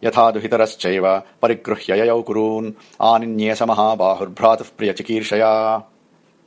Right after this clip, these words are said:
ताः सर्वगुणसम्पन्ना भ्राता भ्रात्रे यवीयसे। भीष्मो विचित्रवीर्याय प्रददौ विक्रमाहृताः। एवं धर्मेण धर्मज्ञः कृत्वा कर्मातिमानुषं। भ्रातुर्विचित्रवीर्यस्य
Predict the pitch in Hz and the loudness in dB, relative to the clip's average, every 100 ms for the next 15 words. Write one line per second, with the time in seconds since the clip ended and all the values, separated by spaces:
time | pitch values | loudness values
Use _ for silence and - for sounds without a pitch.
0 | - 117 113 - 117 104 117 113 113 107 | 0 2 2 0 -2 0 -2 -2 -2 -4
1 | 104 98 95 95 95 - - 117 113 113 | -4 -6 -2 -2 -2 -10 -8 2 2 4
2 | 120 - 107 113 - 98 95 113 113 107 | 0 2 0 0 -2 -4 -2 -2 -2 -2
3 | 107 110 107 - - - 110 110 - 110 | 0 2 0 -4 -18 -8 -2 -2 2 2
4 | 113 107 107 - 110 107 107 92 95 95 | 2 0 -4 0 2 2 -2 4 4 4
5 | 95 98 - - 117 117 113 107 - 117 | 0 -2 -10 0 4 6 4 2 0 4
6 | 117 110 104 104 107 110 107 110 - - | 4 2 2 4 6 6 4 0 -4 -20
7 | _ _ _ _ _ _ _ _ 117 117 | _ _ _ _ _ _ _ _ 0 2
8 | 113 117 101 107 107 113 113 104 101 95 | 2 -2 -4 -2 0 0 0 0 -4 -6
9 | 95 90 95 - - 120 - 113 113 110 | -2 0 0 -4 -6 -6 2 4 4 2
10 | 110 95 92 117 117 110 110 110 110 - | 0 0 0 2 2 0 -4 -4 -6 -10
11 | - - 104 107 107 107 110 104 113 - | -20 -20 -6 2 2 2 -4 -4 -6 -4
12 | 117 107 107 104 92 - 92 92 | -2 -2 -4 -4 -8 -4 -2 -2